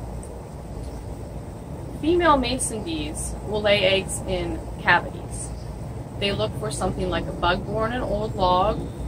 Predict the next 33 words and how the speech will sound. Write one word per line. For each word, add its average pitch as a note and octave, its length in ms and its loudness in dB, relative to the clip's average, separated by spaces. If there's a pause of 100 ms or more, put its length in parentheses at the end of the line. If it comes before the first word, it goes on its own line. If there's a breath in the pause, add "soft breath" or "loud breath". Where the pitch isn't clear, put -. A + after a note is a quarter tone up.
or G3 80 4
a F#3+ 80 8
woodpecker G3 560 0
hole, E3+ 420 -2 (340)
or F#3+ 180 8
a D#3+ 240 4
hollow G3+ 420 4
reed. F#3+ 400 -2 (760)
The G#3 80 -2
Welliver A#3+ 400 6
mason C#4+ 400 2
bee C4 120 -2
house F3 420 0
imitates C#4+ 540 0
these F#3+ 220 -2
cavities F3 520 0
with F3+ 140 -2
replaceable G3+ 720 -2 (140)
corrugated E3+ 580 0
tubes, - 480 -2 (320)
sized B3+ 440 4
for F3+ 120 2
the - 80 -2
mason - 400 0
bees. - 340 -2 (1120)
Female D#4 300 4
mason C4 380 2
bees G3 300 0
will F#3+ 200 2
lay E3 200 4
eggs D#3 300 2
in D#3 80 2
these - 240 2